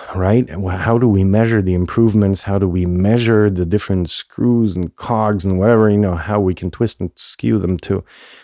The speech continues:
make the organization perform even better?" And the same is true for individual personal development, right? You know, if you go through a phase of transformation, uh, and, you know,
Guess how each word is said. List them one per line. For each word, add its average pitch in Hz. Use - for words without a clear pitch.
make 101
the 101
organization 101
perform 92
even 92
better?" 147
And 92
the 98
same -
is -
true 214
for 139
individual 117
personal 95
development, -
right? 104
You -
know, 95
if 98
you 104
go 143
through 135
a 92
phase 95
of 85
transformation, 92
uh, 87
and, 98
you 123
know, 78